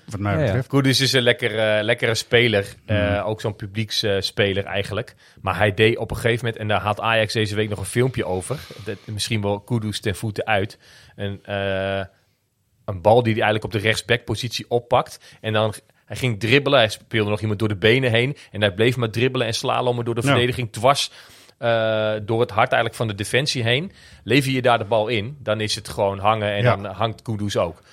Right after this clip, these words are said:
Speaker 1: Ja,
Speaker 3: Nu
Speaker 1: zeker.
Speaker 3: vinden we het allemaal prachtig. Dit is wel, dit, dit krijg je er bij Kudus een beetje gratis bij. Het
Speaker 2: Ja.
Speaker 3: risico
Speaker 1: Ja.
Speaker 3: wat hij in zijn spel, eh,
Speaker 1: Als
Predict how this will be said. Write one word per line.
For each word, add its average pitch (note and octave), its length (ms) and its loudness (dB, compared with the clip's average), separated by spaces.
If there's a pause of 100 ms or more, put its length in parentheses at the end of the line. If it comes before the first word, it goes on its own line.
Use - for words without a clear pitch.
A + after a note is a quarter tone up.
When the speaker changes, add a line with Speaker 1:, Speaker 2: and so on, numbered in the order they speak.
Speaker 1:
Ja, C#3+ 180 4
Speaker 3:
Nu A2+ 60 6
Speaker 1:
zeker. C#3 140 6
Speaker 3:
vinden C3 120 4
we G#2+ 60 0
het G#2+ 80 -2
allemaal A2 200 4
prachtig. A#2 460 0
Dit G2+ 180 -8
is G#2 100 -8
wel, B2 240 4
dit, A#2 180 -2
dit B2+ 200 -4
krijg C3+ 160 2
je A#2+ 60 -10
er A#2+ 60 -4
bij A2+ 100 -6
Kudus C3+ 300 -8
een B2 60 -8
beetje A#2 200 -4
gratis A2 400 -2
bij. F2+ 280 -2
Het F#2+ 180 -6
Speaker 2:
Ja. F#2+ 60 -2
Speaker 3:
risico B2+ 340 2
Speaker 1:
Ja. C#3 60 4
Speaker 3:
wat C3 140 -2
hij C3 80 -8
in A#2+ 60 -8
zijn A#2 160 -12
spel, B2+ 380 -2
eh, A#2+ 140 2
Speaker 1:
Als - 20 -2